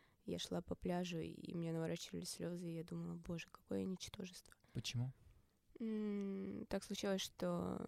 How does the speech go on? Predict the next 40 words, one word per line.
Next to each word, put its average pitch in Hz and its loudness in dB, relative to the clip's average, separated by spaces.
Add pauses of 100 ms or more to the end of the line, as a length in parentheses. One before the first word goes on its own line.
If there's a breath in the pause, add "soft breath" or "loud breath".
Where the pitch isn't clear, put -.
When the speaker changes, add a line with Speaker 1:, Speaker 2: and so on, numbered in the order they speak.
(140)
Speaker 1:
мои 180 2
отношения 175 2 (180)
Speaker 2:
На 120 4
тот 113 2
Speaker 1:
this 113 8
Speaker 2:
момент. 113 4
Speaker 1:
hour, 180 8 (120)
<laughs> - 2
и 185 8
собака 175 4
осталась 175 -2
с - -4
молодым 175 2
человеком, 208 0 (160)
и 202 4
я 214 6
улетела, 196 2 (360)
вот. 196 -4 (200)
Speaker 2:
Но 123 6
ты 147 8
в 135 6
итоге, 123 10
я 113 10
как - 2
понимаю, 110 8
вернулась 104 8
спустя 110 4
какое 107 6
время? 95 2 (360)
Speaker 1:
А, 202 4
я 196 2
прилетела 262 2
в 254 0
Россию 240 2
через - 0 (260)
шесть - 0
или 214 -4
семь 226 -2
месяцев. - -4 (280)
Speaker 2:
Мгм. 98 4